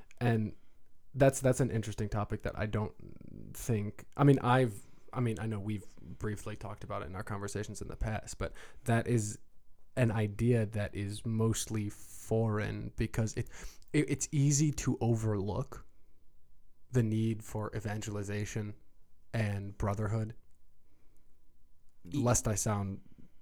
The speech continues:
Speaker 1: Protestant, but in a place where everyone goes to mass and confession monthly,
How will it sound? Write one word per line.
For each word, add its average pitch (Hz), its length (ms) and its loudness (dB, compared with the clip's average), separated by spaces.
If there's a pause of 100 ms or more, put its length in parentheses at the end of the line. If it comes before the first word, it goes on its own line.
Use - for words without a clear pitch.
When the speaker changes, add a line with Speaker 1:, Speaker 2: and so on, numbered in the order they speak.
Speaker 1:
Protestant, 104 520 0 (460)
but 101 320 2 (880)
in 127 160 4
a 110 40 2
place 113 420 2
where 107 240 -2
everyone 104 280 0
goes 101 260 -2
to - 100 -4
mass 95 320 -2
and - 80 -8
confession - 580 -6 (160)
monthly, - 520 -10